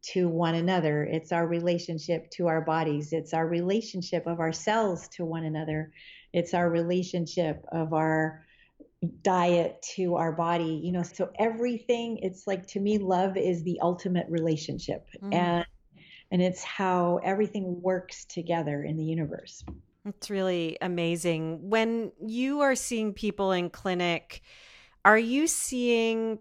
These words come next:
Speaker 2: past trauma that has to do with a lack of love or even a perception of a lack of love impacting healing potential?
Speaker 1: Well, yes, much,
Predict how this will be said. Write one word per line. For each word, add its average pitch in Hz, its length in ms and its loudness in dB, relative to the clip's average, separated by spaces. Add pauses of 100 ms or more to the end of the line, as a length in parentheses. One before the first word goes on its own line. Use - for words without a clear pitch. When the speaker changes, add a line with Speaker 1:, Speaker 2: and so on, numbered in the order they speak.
Speaker 2:
past - 640 4 (100)
trauma 208 960 4 (140)
that 190 320 4
has 185 440 4
to 185 120 0
do 180 500 -2
with 175 540 0 (100)
a 151 160 0
lack 185 380 4
of 254 180 -4
love 226 720 4
or 165 260 -4
even 214 400 -6
a 160 140 -2
perception - 880 -6
of 269 140 -6
a 269 60 -2
lack 262 360 0
of 247 140 -8
love 254 480 2 (120)
impacting 190 880 -4
healing 180 440 -6
potential? 254 680 -6 (220)
Speaker 1:
Well, 208 520 2 (460)
yes, 185 680 0
much, 208 460 -2